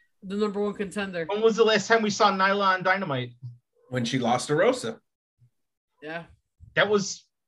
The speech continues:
Speaker 2: a few weeks ago.
Speaker 3: Yeah, it was, like, two feuds ago.
Speaker 2: Yeah. So, and, and still, still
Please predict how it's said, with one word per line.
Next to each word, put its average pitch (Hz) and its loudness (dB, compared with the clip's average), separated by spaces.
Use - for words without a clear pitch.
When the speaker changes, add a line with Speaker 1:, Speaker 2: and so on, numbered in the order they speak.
Speaker 2:
a 156 0
few 123 -4
weeks 349 -8
ago. 127 -2
Speaker 3:
Yeah, 127 -4
it 127 0
was, 170 -2
like, 123 0
two 175 -4
feuds 196 -2
ago. 104 -4
Speaker 2:
Yeah. 123 -6
So, 139 2
and, 233 4
and 214 6
still, 240 4
still 196 2